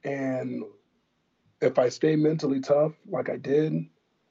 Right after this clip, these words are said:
I could outlast anyone. Um, I still feel like I could have played last year. I could have played,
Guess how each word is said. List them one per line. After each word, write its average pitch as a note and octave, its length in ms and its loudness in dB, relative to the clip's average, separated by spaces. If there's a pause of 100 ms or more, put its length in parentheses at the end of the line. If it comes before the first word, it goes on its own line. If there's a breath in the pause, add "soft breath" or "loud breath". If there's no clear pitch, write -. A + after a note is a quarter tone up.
(960)
I B2 100 2
could C3 140 0
outlast C3 540 0
anyone. - 560 -2 (400)
Um, B2 300 -2
I A#2 60 -4
still C3+ 280 2
feel D3 200 4
like C3+ 220 0
I - 80 -2
could C3 140 -4
have A#2 100 -4
played C3 220 2
last D#3 340 0
year. D#3+ 160 4
I C#3+ 40 2
could - 100 -4
have B2+ 80 -4
played, A#2+ 420 -6